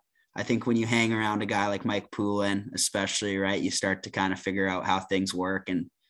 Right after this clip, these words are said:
and how you should act. And obviously the next year, Georgia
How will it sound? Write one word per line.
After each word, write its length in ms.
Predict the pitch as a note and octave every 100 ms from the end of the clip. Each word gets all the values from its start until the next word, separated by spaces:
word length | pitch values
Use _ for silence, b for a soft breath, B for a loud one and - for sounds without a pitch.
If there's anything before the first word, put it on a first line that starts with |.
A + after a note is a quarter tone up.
| _
and 120 | F#2+ G2
how 160 | F#2+
you 140 | F#2+ F#2
should 160 | -
act. 520 | F2+ F2+ F2+ A#2 - G2+
And 280 | F2+ F2+ - _ b b b b b b
obviously 320 | G2 G#2 - G#2
the 100 | G2+
next 320 | G2+ - -
year, 100 | G#2+
Georgia 720 | G#2+ G#2 G2+ G#2 G#2 G2 G2+